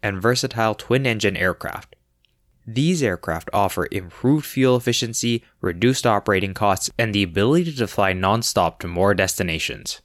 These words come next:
making them popular choices for airlines. While fuel efficiency is a big factor in the decline of jumbo jets, changes in route networks and market demand also played a role.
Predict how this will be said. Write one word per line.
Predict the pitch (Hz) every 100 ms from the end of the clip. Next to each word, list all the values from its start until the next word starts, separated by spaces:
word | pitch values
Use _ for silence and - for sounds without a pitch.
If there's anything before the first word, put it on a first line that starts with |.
| _
making | 110 110 113 127
them | 113
popular | 98 107 - 147 139
choices | - 78 90
for | - - -
airlines. | 92 104 87 - - - - _ _ _ _ _ _ _ _
While | 131
fuel | - 170 202
efficiency | 214 240 196 170
is | 135
a | 92
big | 95 -
factor | 90 85 -
in | 92 90
the |
decline | 87 87 - 92 90
of |
jumbo | 82 98 95 98
jets, | 95 101 - - - -
changes | - 151 185 214
in | 147
route | 101 98
networks | 101 80 101 -
and | 85
market | 90 101 123
demand | 110 104 107 107
also | 98 90 120
played | - 87 82
a | 82
role. | 80 90 98 -